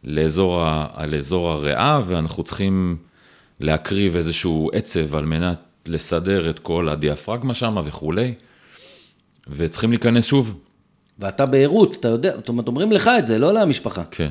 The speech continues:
Speaker 1: אומרים לי את זה.
Speaker 2: אוקיי.
Speaker 1: משפחה לא, זה אשתי רק הייתה שם, ילדיי היו בבית.
Speaker 2: כן, לא משנה, משפ-, ל-,
Speaker 1: כן, כן, כן.
Speaker 2: לא למלווה שלך, ל-, ב-, ב-, באים אליך, אומרים לך, "תשמע, צריכים לפתוח עוד פעם."
Speaker 1: כן.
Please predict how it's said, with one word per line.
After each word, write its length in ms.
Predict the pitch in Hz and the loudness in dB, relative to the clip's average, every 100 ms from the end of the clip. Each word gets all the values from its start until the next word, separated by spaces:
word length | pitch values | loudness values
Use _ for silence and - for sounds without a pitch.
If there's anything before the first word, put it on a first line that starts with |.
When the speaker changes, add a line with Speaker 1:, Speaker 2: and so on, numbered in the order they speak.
| 69 | -4
Speaker 1:
אומרים 300 | 76 82 71 | -6 -4 -4
לי 160 | 67 | -6
את 80 | 67 | -4
זה. 60 | 127 | -4
Speaker 2:
אוקיי. 200 | 123 101 | -4 -4
Speaker 1:
משפחה 420 | 110 - 85 98 95 | -6 -6 -4 0 2
לא, 280 | 95 101 85 | 2 2 0
זה 180 | 73 69 | -4 -6
אשתי 260 | - 90 | -6 -6
רק 200 | 80 71 | -4 -4
הייתה 240 | 73 - 71 | -6 -6 -8
שם, 220 | 92 92 | -6 -4
ילדיי 300 | 73 71 78 | -4 -4 -4
היו 180 | 76 69 | -4 -6
בבית. 360 | 73 80 98 | -4 -2 -2
Speaker 2:
כן, 120 | 240 | -2
לא 60 | 269 | -2
משנה, 200 | - 170 | 0 -2
משפ-, 160 | 117 123 | -2 -2
ל-, 280 | 131 98 - | -4 -4 -2
Speaker 1:
כן, 180 | 139 147 - | -4 -4 -10
כן, 120 | 139 139 | -12 -12
כן. 100 | - | -4
Speaker 2:
לא 140 | 123 175 | 2 6
למלווה 460 | 196 151 127 127 | 6 8 6 6
שלך, 280 | 120 98 - 98 | 2 0 -2 -4
ל-, 100 | 98 | -4
ב-, 160 | 104 | -6
ב-, 260 | 101 107 - 107 | -6 -8 -8 -4
באים 260 | 135 143 | -2 0
אליך, 260 | 147 185 214 | 2 2 2
אומרים 240 | 202 202 | 2 2
לך, 60 | 202 | 0
"תשמע, 260 | 190 185 202 | -2 0 0
צריכים 180 | - 175 | 0 -2
לפתוח 220 | 180 151 | 0 0
עוד 100 | 160 | 0
פעם." 220 | - 98 82 - | -2 -6 -8 -16
Speaker 1:
כן. 200 | - 85 | -8 -6